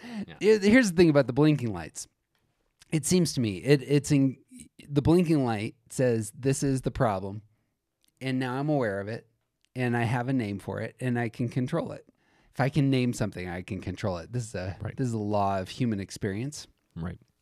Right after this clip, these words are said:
Speaker 1: Thing about our underlying feelings is they are so intense at times that we forget to name them.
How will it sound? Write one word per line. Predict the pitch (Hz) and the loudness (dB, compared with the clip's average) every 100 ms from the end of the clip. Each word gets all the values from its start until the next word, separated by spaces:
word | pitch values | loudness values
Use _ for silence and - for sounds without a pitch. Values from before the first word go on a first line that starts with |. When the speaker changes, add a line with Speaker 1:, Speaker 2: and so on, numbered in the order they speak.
| - - - 180 - | -20 -20 -18 -18 -4
Speaker 1:
Thing | 180 226 | 0 0
about | 240 147 160 135 95 - - - - - - | 0 2 4 4 -2 -6 -10 -12 -12 -18 -10
our | 127 127 | -8 -4
underlying | 135 135 135 120 117 117 | 0 0 0 -2 -4 -6
feelings | - 123 131 139 147 131 - | -4 -4 -2 0 -2 -4 -8
is | 120 127 110 | -8 -6 -6
they | 127 131 | -8 -8
are | 127 | -8
so | 110 - 151 170 | -8 -4 -2 0
intense | 165 147 - 143 131 - | 0 -2 -4 -2 -2 -4
at | - | -10
times | - - 113 104 104 | -12 -10 -8 -8 -10
that | 104 | -8
we | 107 | -10
forget | - 98 107 - | -8 -10 -10 -10
to | 90 | -12
name | 87 98 92 | -8 -6 -6
them. | 82 - | -8 -14